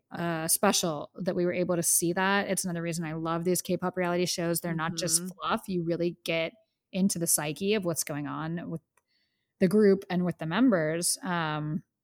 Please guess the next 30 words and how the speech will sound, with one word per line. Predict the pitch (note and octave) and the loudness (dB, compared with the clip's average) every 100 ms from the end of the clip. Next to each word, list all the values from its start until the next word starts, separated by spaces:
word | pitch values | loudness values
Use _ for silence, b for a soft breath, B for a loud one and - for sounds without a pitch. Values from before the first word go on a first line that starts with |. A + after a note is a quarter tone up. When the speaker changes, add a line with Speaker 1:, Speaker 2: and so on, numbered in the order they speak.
| _ _ _ - - | _ _ _ 0 4
Speaker 1:
and | G3+ | 6
I | G3 | 4
thought | A3 A3+ | 2 2
the | A3 - | 0 0
Eight | E3+ F3 | 0 0
was | E3+ D3+ | -2 -6
really | C#3+ D3+ E3 E3 D#3 | -6 -4 -2 -2 0
sweet | - - D#3 D#3+ | -2 -2 -6 -6
and | E3+ E3 | -4 -2
supportive | - D3+ D#3+ D3+ D#3 | -4 -6 -8 -6 -6
during | D#3+ D#3+ D#3 | -8 -8 -10
that | - | -10
conversation. | E3+ D#3+ D#3 - D#3+ - C4 E4+ - _ _ _ _ _ | -8 -6 -4 -4 -4 -2 0 -2 -6 _ _ _ _ _
You | C4 A3+ | 2 2
know, | D#3+ D#3+ E3+ _ - | 2 -4 -10 _ 2
the | G#3+ G3 F#3 - | 6 6 4 0
theme | C#4+ C#4 | 2 4
that's | C#4 C4 | 4 4
been | G#3+ G3 | 2 0
clear | - F#3+ F3+ | 0 2 2
here | F3 E3 D3+ D#3+ | 2 -2 -4 -6
towards | - E3+ D#3+ | -4 -2 -2
the | F3 | -2
end | E3+ | -4
of | |
the | E3 | -4
first | - E3+ - | -4 -2 -2
episode | D#3 - - D3+ D3+ E3 - | -4 -4 -4 -4 -10 -10 -4
is | F3 - | -2 -2
that | D#3 D3+ D3+ D#3+ | -4 -6 -6 -8